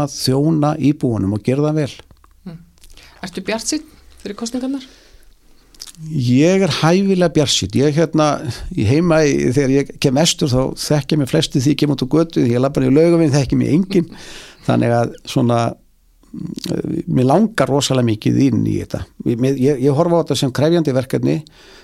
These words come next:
Speaker 1: miklar áskoranir, en ég tel svo auðvelt að gera betur. Og, og það er svona, mér kitlar í puttan alltaf að þegar ég sé svona stór krefjandi verkefni. Mér langar til þess að, að fá,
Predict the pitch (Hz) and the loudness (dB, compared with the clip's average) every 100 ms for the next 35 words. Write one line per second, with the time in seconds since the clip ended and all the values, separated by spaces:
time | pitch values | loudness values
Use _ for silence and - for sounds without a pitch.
0 | _ _ - 156 185 143 143 156 139 135 | _ _ 0 2 2 2 0 0 2 2
1 | 143 147 - _ - - 117 113 113 - | 2 -2 -12 _ -20 -6 -2 0 -2 0
2 | 147 160 147 139 156 170 139 120 135 123 | 0 2 0 0 0 0 -2 0 0 0
3 | 139 120 - - - - - - - - | 0 -2 -6 -12 -18 -20 -20 -20 -16 -4
4 | 113 113 - 120 117 - 127 117 113 123 | -2 0 0 -2 -2 -4 -2 0 0 0
5 | 120 - - 117 170 160 156 131 135 127 | 0 -2 -4 -2 -2 0 0 0 -2 0
6 | 117 - 117 113 110 120 113 110 - 120 | -4 -2 -2 -2 -2 -2 -2 0 0 0
7 | 117 110 107 - - - - - - - | 0 0 -2 -8 -20 -20 -20 -20 -8 -6
8 | - 127 127 123 117 - - - 123 117 | 0 2 2 0 -2 -8 -14 -2 0 0
9 | 98 95 - - - - 120 117 143 - | -2 -6 -6 -10 -10 -6 -2 0 0 -4
10 | 120 - 139 160 151 - - 120 113 127 | -4 0 2 2 0 -2 -4 -4 -4 -6
11 | - - - - - 104 127 | -18 -20 -20 -6 -4 0 2